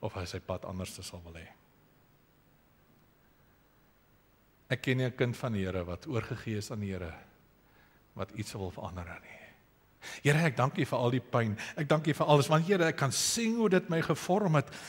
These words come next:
want ek was 'n stuk baksteen wat nie ingepas het in hierdie fondasie nie,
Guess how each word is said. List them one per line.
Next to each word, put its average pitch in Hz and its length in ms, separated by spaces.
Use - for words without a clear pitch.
want 165 140
ek 208 180
was 196 160
'n 175 60
stuk - 360
baksteen 226 520
wat 202 180
nie 214 160
ingepas 247 640
het 220 140
in 202 100
hierdie 196 240
fondasie 190 600
nie, 175 140